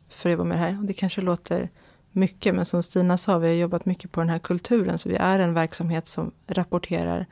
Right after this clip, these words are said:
väldigt många avvikelser. Eh, det kan ju låta lite, lite hemskt att man tycker att det är bra kanske, men, men jag tror att, eh, att genom att man har den typen av kultur att folk vågar,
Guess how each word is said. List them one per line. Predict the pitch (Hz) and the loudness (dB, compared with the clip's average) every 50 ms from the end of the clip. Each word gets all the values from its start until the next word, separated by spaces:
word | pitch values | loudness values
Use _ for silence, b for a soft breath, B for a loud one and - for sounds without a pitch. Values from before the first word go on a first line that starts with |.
| b b b b b b b b | b b b b b b b b
väldigt | - 185 185 175 165 - | -2 0 2 2 2 2
många | 208 208 202 196 196 208 247 294 | 4 4 6 6 6 4 4 4
avvikelser. | 302 233 180 175 175 180 - - - - - - 202 B B B B B B B B B _ - | 4 4 4 2 0 -2 -2 -4 -4 -2 -2 -2 -4 B B B B B B B B B _ 0
Eh, | 196 180 175 180 190 208 - _ - | 0 2 2 0 -2 -6 -8 _ -10
det | - | -6
kan | 175 - 220 | -2 0 0
ju | 214 | 2
låta | 196 185 175 - 165 | 2 0 0 0 -2
lite, | 170 160 - 185 - - 196 202 208 | -2 0 0 -2 -2 -2 -4 -6 -4
lite | 196 190 180 - | -2 0 0 0
hemskt | 160 170 196 180 165 - | 2 2 2 2 0 0
att | 175 - | -2 -2
man | 175 175 | -2 -2
tycker | - 185 196 180 | -2 -2 -2 -2
att | 185 | 0
det | - | 0
är | 202 | 0
bra | 185 185 185 | 2 0 0
kanske, | 175 - 170 170 - 180 | 0 0 0 0 0 0
men, | 180 190 180 175 B B B B B B B B B B - | 0 0 0 -2 B B B B B B B B B B 0
men | 180 185 | 2 2
jag | 185 180 | 2 2
tror | - - - 190 180 | 0 0 0 2 4
att, | 180 170 170 _ _ - - | 2 2 0 _ _ -4 -2
eh, | 170 170 165 160 160 - - - _ _ _ _ _ _ _ - | 0 0 0 0 -2 -4 -6 -10 _ _ _ _ _ _ _ -6
att | - 196 180 - - | -4 -4 -4 -2 0
genom | 185 175 170 165 165 | 0 2 2 2 0
att | 160 - - - - - - - - - 208 220 208 208 214 220 226 - - | -2 -4 -4 -8 -10 -10 -8 -10 -12 -14 -12 -12 -12 -12 -12 -14 -18 -20 -18
man | - 208 202 202 185 180 | -12 -6 -2 0 2 4
har | 185 185 180 | 4 4 2
den | 180 180 180 - | 2 0 -2 -2
typen | - - - 170 - - 180 | -4 -4 -4 -6 -4 -2 -4
av | 180 | -4
kultur | 175 - 170 170 - - 165 170 | -4 -4 -6 -4 -2 0 0 0
att | 170 165 | -2 -4
folk | - - 180 175 - | -4 -4 -4 -2 -2
vågar, | 180 185 185 180 170 180 185 190 - - 180 | 0 0 2 2 2 2 2 0 0 0 -2